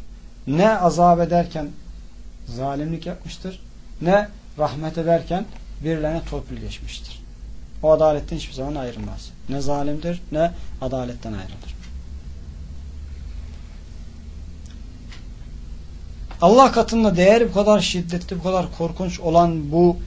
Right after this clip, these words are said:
şirkten korkmak ise o zaman her kula vaciptir. Her kul bu şirkten korkacak ki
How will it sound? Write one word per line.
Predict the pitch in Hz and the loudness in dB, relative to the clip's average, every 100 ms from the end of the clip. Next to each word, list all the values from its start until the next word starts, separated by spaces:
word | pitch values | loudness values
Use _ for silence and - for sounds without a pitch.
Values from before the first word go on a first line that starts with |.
| - - | -10 -6
şirkten | - - - 175 175 - - - - - - 165 147 - - | 0 2 4 6 4 2 -10 -10 -12 -10 0 0 0 -6 4
korkmak | 175 170 180 220 214 | 4 4 6 6 6
ise | 160 151 | -4 -4
o | 160 165 | 0 2
zaman | 175 156 131 - | 4 2 0 0
her | 170 190 | 0 2
kula | 175 185 156 | 0 0 2
vaciptir. | 139 135 110 - - - - - - - - - | 0 -2 -4 -6 -10 -10 -12 -12 -10 -10 -8 4
Her | 190 185 | 6 6
kul | 147 175 - - | -2 -6 -6 -6
bu | 156 | -4
şirkten | 143 165 147 - 165 - | -4 -4 -4 -4 -4 -2
korkacak | 151 143 160 185 220 - | -4 -2 2 4 4 0
ki | - 190 | 2 2